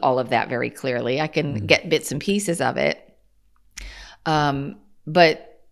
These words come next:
Speaker 1: just to process what's coming up, because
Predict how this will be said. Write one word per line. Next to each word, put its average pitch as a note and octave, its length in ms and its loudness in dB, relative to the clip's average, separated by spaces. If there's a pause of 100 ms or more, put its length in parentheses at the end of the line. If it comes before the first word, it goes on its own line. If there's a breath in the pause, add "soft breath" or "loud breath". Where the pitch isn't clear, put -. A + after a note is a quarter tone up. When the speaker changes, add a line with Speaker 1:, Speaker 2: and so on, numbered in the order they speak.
(280)
Speaker 1:
just F3 340 0
to D3 60 -2
process E3 920 2
what's E3 320 2
coming C#3+ 360 0
up, C3 380 0 (320 loud breath)
because E3+ 420 2